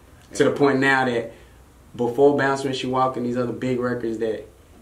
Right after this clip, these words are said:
Speaker 2: I knew that as long as I keep producing music and putting it out there,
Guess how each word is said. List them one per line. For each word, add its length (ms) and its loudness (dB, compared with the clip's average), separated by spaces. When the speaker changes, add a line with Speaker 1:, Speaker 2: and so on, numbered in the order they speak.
Speaker 2:
I 140 -2
knew 200 -2
that 200 -2
as 140 -6
long 180 -2
as 80 -4
I 120 -4
keep 400 -8
producing 540 -6
music 460 -4
and 140 -8
putting 200 -4
it 100 -4
out 280 -8
there, 360 -2